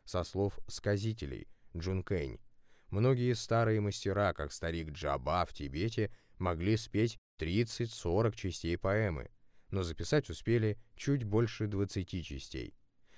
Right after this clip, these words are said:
Другие джункэни могли исполнить ещё больше частей, их до сих пор записывают. Устные произведения более разнообразны и реалистичны,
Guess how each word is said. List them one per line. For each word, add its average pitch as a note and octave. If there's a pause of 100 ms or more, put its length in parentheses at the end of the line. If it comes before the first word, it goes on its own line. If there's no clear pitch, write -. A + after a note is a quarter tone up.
(220)
Другие E2
джункэни G#2+ (180)
могли F#2
исполнить A#2+
ещё G2
больше F#2+
частей, - (260)
их - (100)
до F#2
сих -
пор G2
записывают. F2+ (200)
Устные B2
произведения A2+
более G#2
разнообразны F2+
и A#2
реалистичны, G2